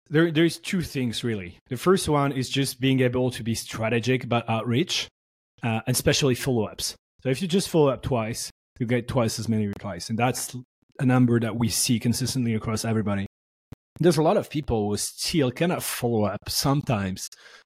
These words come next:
uh, but it's all not really organized. And then if you follow up across multiple channels, if you send, uh, a LinkedIn invitation, and, and then every, everything is connected. So if you send a LinkedIn invitation, at the same time, you're like, "Hey, Chris, just sent you a LinkedIn invitation. I just also wanna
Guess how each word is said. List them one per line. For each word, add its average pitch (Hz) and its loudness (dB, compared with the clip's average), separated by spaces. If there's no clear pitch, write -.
uh, 104 -4
but 110 2
it's 104 2
all 117 -2
not 117 0
really 117 4
organized. 104 -2
And 143 -2
then 175 4
if 165 -4
you 165 -4
follow 151 -4
up 156 -4
across 135 -6
multiple 147 -2
channels, 165 0
if - -6
you 120 2
send, 123 2
uh, 110 0
a 113 0
LinkedIn 135 4
invitation, 120 0
and, 131 0
and 139 0
then 139 0
every, 156 2
everything 156 0
is 131 -4
connected. 123 -2
So 123 -6
if 113 -6
you 135 -4
send 131 -2
a 120 0
LinkedIn 143 2
invitation, 143 0
at 123 -4
the 127 0
same 131 0
time, 131 -2
you're 127 -2
like, 113 -4
"Hey, 131 -4
Chris, 135 -4
just 127 -2
sent 135 -2
you 135 2
a 123 2
LinkedIn 127 2
invitation. 127 2
I 127 -2
just 123 -2
also 135 -2
wanna 127 2